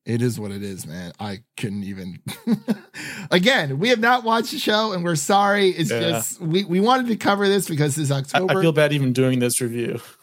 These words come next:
Speaker 1: I do, but I feel like it is important for. I, I wonder if, you know, there, there are Soprano fans out there who, you know, people who kind of just watch it just to watch it 'cause like, "Oh, you know, it's a prequel. I don't really need to know anything else."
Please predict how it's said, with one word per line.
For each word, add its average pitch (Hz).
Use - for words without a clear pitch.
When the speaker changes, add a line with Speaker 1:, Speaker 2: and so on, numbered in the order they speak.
Speaker 1:
I 202
do, 165
but 180
I 170
feel 208
like 175
it 170
is 160
important 143
for. 135
I, 170
I 170
wonder 180
if, 151
you 139
know, 127
there, 127
there 139
are 127
Soprano 123
fans 120
out 113
there 110
who, 117
you 143
know, 107
people 156
who 143
kind 143
of 123
just 143
watch 127
it 117
just 117
to 120
watch 120
it 117
'cause 127
like, 233
"Oh, 277
you 196
know, 160
it's 139
a 143
prequel. 117
I 120
don't 127
really 120
need 123
to 135
know 123
anything 110
else." 127